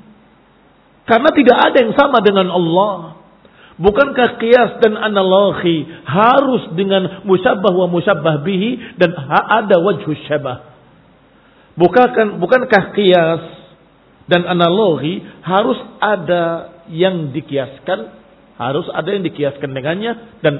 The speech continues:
harus ada sisi kesamaan? Apakah ada yang sama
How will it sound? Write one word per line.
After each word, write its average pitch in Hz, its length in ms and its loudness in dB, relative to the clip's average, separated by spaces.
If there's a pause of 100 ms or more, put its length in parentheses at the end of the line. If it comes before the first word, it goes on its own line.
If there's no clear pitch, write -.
(140)
harus 208 320 -2
ada 156 320 -4
sisi 247 240 -8
kesamaan? 139 720 -6 (1500)
Apakah 269 560 4
ada 330 80 2
yang 269 160 0
sama 247 160 6